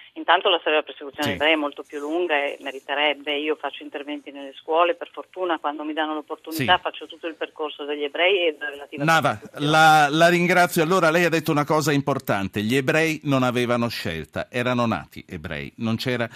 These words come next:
Speaker 2: assolutamente nessuna possibilità, nessuna alternativa. Odoardo, eh, Semellini, questo ascensore è vietato agli ebrei, il titolo del libro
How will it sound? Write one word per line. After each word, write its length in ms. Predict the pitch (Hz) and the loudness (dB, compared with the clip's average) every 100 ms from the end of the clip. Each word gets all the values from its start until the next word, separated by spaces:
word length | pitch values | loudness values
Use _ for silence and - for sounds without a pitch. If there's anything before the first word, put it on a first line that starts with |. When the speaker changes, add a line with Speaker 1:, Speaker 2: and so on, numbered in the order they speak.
| - - | -18 -8
Speaker 2:
assolutamente 800 | 120 - 131 127 123 127 120 120 | -6 -2 -2 0 0 0 0 -2
nessuna 420 | 110 - 131 113 | -2 -2 -2 -2
possibilità, 640 | 110 - 110 104 107 117 113 | -4 -6 -4 -4 -2 0 0
nessuna 340 | 101 - 104 | -2 -4 -6
alternativa. 580 | 95 104 98 95 78 73 - - - | -4 -6 -6 -6 -8 -10 -14 -10 -4
Odoardo, 680 | 123 160 175 160 170 165 151 | 2 4 4 4 2 2 2
eh, 280 | 151 147 | 2 2
Semellini, 680 | 139 147 139 123 107 92 90 | 0 0 0 0 0 -2 -2
questo 300 | 123 120 135 | -4 -2 -2
ascensore 680 | 123 139 127 - 151 156 143 | -2 -2 -2 -2 0 0 -2
è 140 | 127 | -4
vietato 340 | 117 113 113 117 | -4 -2 -2 -2
agli 180 | 104 | -4
ebrei, 300 | 104 95 92 | -4 -4 -4
il 80 | 85 | -6
titolo 360 | - 110 110 104 | -6 -6 -4 -4
del 180 | 104 104 | -4 -2
libro 340 | 113 104 | -4 -2